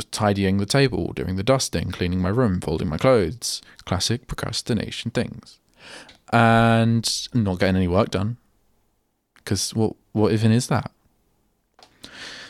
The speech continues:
And that's another, yeah. So a lot of my time <laughs> goes into these, these cl-, sort of classic procrastination that I call them. And it, it ain't good.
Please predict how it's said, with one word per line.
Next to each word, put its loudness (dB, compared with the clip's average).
And 2
that's 2
another, 4
yeah. 2
So 4
a 4
lot 8
of 2
my 4
time 2
<laughs> -20
goes 4
into 2
these, 2
these 0
cl-, -6
sort 0
of -16
classic -2
procrastination -2
that -2
I -2
call -2
them. -4
And 4
it, 0
it 4
ain't 2
good. 2